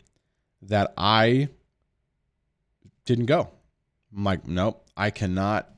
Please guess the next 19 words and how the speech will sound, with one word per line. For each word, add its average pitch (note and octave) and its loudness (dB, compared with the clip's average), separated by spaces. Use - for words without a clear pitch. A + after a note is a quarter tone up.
I, G#2+ -4
I, A2 0
I A#2 2
am G#2 0
not A2+ 2
confident A#2+ 0
that G#2 0
I'm G2 0
not F#2+ 0
going A2 -4
to B2 -2
make A2+ 0
a B2 -2
mistake," A#2+ 0
so F#2+ 0
I G#2 4
did G#2 -2
not F#2+ -2
go. B2 2